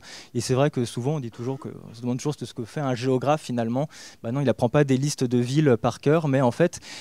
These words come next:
il cherche à, euh, euh, décrypter ce qui se cache, ce qui, ce qui se cache, pardon, derrière un paysage, comme par exemple ici, euh, celui du, du Mont Brouilly, qui est notamment, bah, voilà, un de ces secteurs emblématiques où on voit aussi tout le patrimoine paysager,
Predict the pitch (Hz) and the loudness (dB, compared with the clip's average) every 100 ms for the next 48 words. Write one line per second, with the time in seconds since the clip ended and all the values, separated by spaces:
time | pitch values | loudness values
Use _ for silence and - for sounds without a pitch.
0 | - 135 127 165 185 - 147 165 139 117 | -10 -4 2 2 2 4 4 6 6 4
1 | - - - 131 135 180 - 156 180 196 | -4 -16 -2 0 4 2 2 2 2 2
2 | 165 151 180 175 - - - 117 139 147 | -2 0 4 2 2 -8 -6 -4 -4 0
3 | 127 175 180 - 139 151 143 131 135 131 | 2 2 2 0 0 2 2 2 0 0
4 | 135 135 165 185 147 135 127 135 160 147 | 0 2 2 0 -2 2 2 2 0 -2
5 | 131 - 170 120 - - - - - 156 | -4 0 2 2 0 -20 -20 -18 -2 0
6 | 151 190 143 143 135 147 170 151 156 147 | 2 0 0 -4 -2 0 2 2 2 4
7 | 185 - - - - - 160 160 156 151 | 2 -2 -12 -20 -12 2 4 6 6 4
8 | 165 190 143 143 139 139 156 180 147 143 | 6 6 6 6 6 6 4 4 2 0
9 | 143 131 143 - 170 156 143 147 147 - | 0 0 0 2 4 4 4 4 4 2
10 | 190 147 139 131 151 139 - 185 175 147 | 0 2 2 4 4 4 0 -4 0 0
11 | 127 143 - 151 160 156 147 139 135 131 | 2 -2 0 2 2 4 4 4 4 4
12 | 143 180 | 2 0